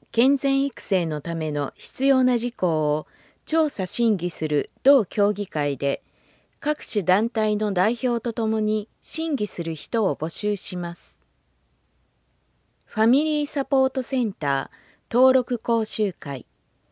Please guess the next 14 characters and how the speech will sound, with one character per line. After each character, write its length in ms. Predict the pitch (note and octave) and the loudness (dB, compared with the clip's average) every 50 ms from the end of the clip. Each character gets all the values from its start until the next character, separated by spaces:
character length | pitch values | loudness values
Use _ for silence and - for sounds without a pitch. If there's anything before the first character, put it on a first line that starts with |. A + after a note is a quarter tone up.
| _ _ _ _ _ _ _ _ _ - | _ _ _ _ _ _ _ _ _ -4
日 220 | A#3 C#4 D#4 - | -2 -2 -2 -2
清 360 | - - - F#3+ F3+ D#3+ D#3 | -4 -6 -4 -4 -6 -6 -8
フ 160 | D3 - - F#3 | -10 -6 -4 0
ァ 60 | G3 | 2
ミ 180 | G#3 A3+ A#3+ | 2 2 2
リ 200 | A3+ B3 A#3+ A#3 | 2 0 0 -2
ー 20 | A3+ | -2
サ 160 | - A#3 A3 | -2 -4 -4
ポ 220 | - - G#3+ A3 | -2 0 2 2
ー 40 | G#3+ | 2
ト 140 | - G#3+ G#3+ | 0 -2 -4
セ 200 | - - G#3+ G#3 | -4 -2 -4 -4
ン 100 | G3 F3 | -4 -4
タ 420 | - - C#3 C3 C3 C3 - - | -6 -6 -4 -4 -4 -4 -6 -10